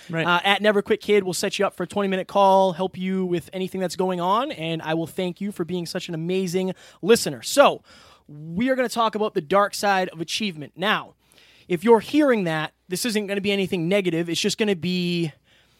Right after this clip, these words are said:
Speaker 2: kind of a realization or a series of realizations that we have had through our encounters with, you know, chasing our dreams and what we've learned from other people.
Speaker 1: Right.
Speaker 2: Yeah.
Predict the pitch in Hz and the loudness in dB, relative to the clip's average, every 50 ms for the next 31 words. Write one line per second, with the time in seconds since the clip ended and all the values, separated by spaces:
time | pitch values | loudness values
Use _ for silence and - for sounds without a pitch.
0 | _ _ _ _ _ _ _ - 220 220 220 214 202 202 190 185 180 208 254 254 | _ _ _ _ _ _ _ 0 0 0 2 2 2 2 2 2 2 2 2 4
1 | 240 226 185 160 196 196 202 - - 233 233 214 190 175 - - - 269 277 262 | 4 0 2 2 2 2 2 0 -2 0 0 0 0 -2 -2 -2 -2 -2 -2 0
2 | 226 208 180 156 147 - 180 156 160 185 196 180 170 147 170 170 165 - 190 170 | -2 -4 -4 -6 -8 -10 -10 -8 -4 -2 -2 -2 -2 -2 -6 -6 -6 -6 -6 -6
3 | 175 165 156 214 247 233 - 160 180 180 180 185 175 - 180 175 - 175 170 185 | -6 -6 -4 -4 -4 -4 -4 -2 -2 -2 -2 -2 -4 -4 -4 -4 -2 0 2 2
4 | 190 180 180 175 165 160 143 _ _ 185 175 170 - 175 175 170 165 180 185 202 | 2 2 2 0 0 -2 -4 _ _ -8 -6 -6 -4 -4 -4 -4 -2 -4 -4 -4
5 | 170 160 165 160 - - - _ _ _ _ _ _ _ _ _ _ _ _ 165 | -4 -4 -6 -6 -6 -8 -20 _ _ _ _ _ _ _ _ _ _ _ _ -6
6 | 156 151 160 - - 185 175 - 185 180 175 175 170 147 147 147 147 147 175 240 | -6 -4 -4 0 -2 0 0 0 -2 -2 0 0 -2 -2 -4 -6 -4 -4 -6 -6
7 | 277 - - - - 170 170 165 170 165 151 156 160 208 196 185 190 151 147 180 | -8 -10 -14 -12 -6 -4 -4 -2 -2 -4 -6 -2 -4 -2 -2 -2 -4 -2 -2 -2
8 | 190 196 190 175 - 175 - 196 165 139 131 131 _ _ _ _ _ - - _ | -2 -2 -2 -4 -8 -8 -6 -6 -6 -6 -8 -12 _ _ _ _ _ -20 -20 _
9 | _ _ 170 160 170 160 _ _ - 135 - | _ _ -4 -4 -4 -6 _ _ -12 -12 -12